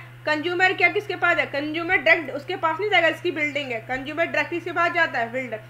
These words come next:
तो उसको पता है कि किसने subscribe कर रखा है, किसने नहीं कर रखा है। तो यहाँ पे वही चीज model है, the public subscribe communication model। तो यहाँ पे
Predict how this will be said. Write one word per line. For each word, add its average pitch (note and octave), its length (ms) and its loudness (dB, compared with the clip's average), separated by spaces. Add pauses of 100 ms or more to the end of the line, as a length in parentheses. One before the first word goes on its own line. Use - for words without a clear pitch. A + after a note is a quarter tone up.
(240)
तो F#4 60 -2
उसको F#4+ 360 0
पता E4 260 2
है E4 80 2
कि F#4 120 0
किसने E4 420 -4
subscribe C#4 580 2
कर D#4 100 2
रखा D#4 260 -2
है, D#4 120 2
किसने E4+ 380 -4
नहीं C4 280 -2
कर B3 100 -2
रखा A#3+ 220 -6
है। A3 140 -6 (260)
तो F4 60 -4
यहाँ F#4+ 260 8
पे G4 180 2
वही F4 280 2
चीज F#4 240 0
model D4+ 360 2
है, A3 240 -2 (1200)
the C4+ 120 -4
public D4+ 420 4
subscribe D#4+ 680 6
communication E4 560 0
model। A#3 240 -2 (400)
तो F4+ 100 4
यहाँ E4 280 6 (100)
पे F4+ 120 4